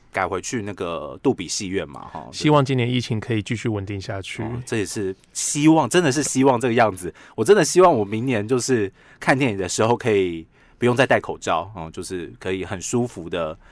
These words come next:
Speaker 1: 然后很轻松自在的看完整场电影这样子。
Speaker 2: 没错。
Speaker 1: 嗯，OK，好。那当然在今年的这个奥斯卡部分，你看奥斯卡要，呃，重新扩大举办之后呢，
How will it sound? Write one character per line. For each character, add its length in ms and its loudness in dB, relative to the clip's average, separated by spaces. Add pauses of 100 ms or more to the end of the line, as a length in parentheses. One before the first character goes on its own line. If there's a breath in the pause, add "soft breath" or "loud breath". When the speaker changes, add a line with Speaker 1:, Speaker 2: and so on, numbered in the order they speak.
(180 soft breath)
Speaker 1:
然 160 -6
后 160 0
很 220 -8
轻 180 -4
松 240 2
自 240 -4
在 300 2
的 180 -12 (320)
看 180 0
完 140 -4
整 160 -6
场 220 -6
电 180 -8
影 160 -16
这 80 -12
样 200 -8
子。 160 -12
Speaker 2:
没 80 -2
错。 260 -6
Speaker 1:
嗯， 140 -8
OK， 340 -8 (240 soft breath)
好。 240 -10 (180 soft breath)
那 80 0
当 160 6
然 140 4
在 140 4
今 180 -2
年 140 0
的 160 0
这 100 -4
个 100 0
奥 160 2
斯 160 -8
卡 160 -4
部 160 -8
分， 160 -6
你 80 -12
看 220 -2 (320 soft breath)
奥 100 2
斯 120 -2
卡 300 2
要， 460 2
呃， 300 -8
重 180 -10
新 200 -8
扩 180 0
大 160 4
举 140 -12
办 220 -2
之 160 -8
后 180 -2
呢， 220 -10